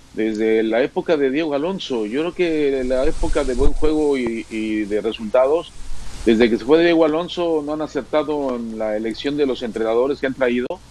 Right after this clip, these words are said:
y luego los jugadores que han contratado, eh, pues, y también la generación de jugadores, porque había camadas muy buenas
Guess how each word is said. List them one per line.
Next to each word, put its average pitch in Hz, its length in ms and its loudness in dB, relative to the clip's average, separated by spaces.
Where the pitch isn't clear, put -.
y 113 340 2
luego 139 600 2
los 110 180 -4
jugadores 123 720 -2
que 127 80 0
han 127 120 0
contratado, 127 720 2
eh, 104 380 4
pues, 107 320 0
y 139 100 0
también 143 220 4
la 185 80 4
generación 131 500 0
de 170 60 -2
jugadores, 156 560 -2
porque 117 340 -6
había 127 300 -2
camadas 143 380 -2
muy 143 120 -6
buenas 143 400 -6